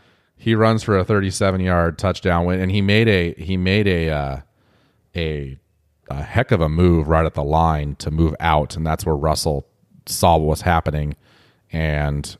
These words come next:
and ended up running block for him, and right in the end zone he went. And, <laughs> uh, so I, of course, quoted that tweet and said, "Oh, yeah, that's why," <laughs> 'cause I felt like an idiot.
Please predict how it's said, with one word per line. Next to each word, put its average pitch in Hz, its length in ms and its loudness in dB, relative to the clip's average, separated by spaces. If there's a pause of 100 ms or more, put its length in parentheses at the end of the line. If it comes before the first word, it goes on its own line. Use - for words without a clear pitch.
and 85 140 -2
ended 82 140 0
up 78 120 0
running 82 240 0
block 78 340 0
for 85 200 0
him, 87 100 0
and 65 360 -8
right 90 280 2
in 98 80 2
the 95 100 0
end 90 140 0
zone 90 140 2
he 82 80 0
went. 87 220 0 (640)
And, 80 460 -2
<laughs> - 0 -
uh, 92 140 0 (100)
so 90 220 0
I, 85 220 0 (160)
of - 140 -18
course, - 380 -4 (680)
quoted 113 300 2
that 92 180 2
tweet 92 380 -2 (680)
and 90 140 -8
said, 95 180 -2
"Oh, 110 200 4
yeah, 101 200 2
that's 87 220 -4
why," 73 120 -10 (720)
<laughs> - 640 -12
'cause - 240 -8
I 92 60 -4
felt 92 220 -2
like 82 140 -6
an 82 60 -6
idiot. 80 360 -8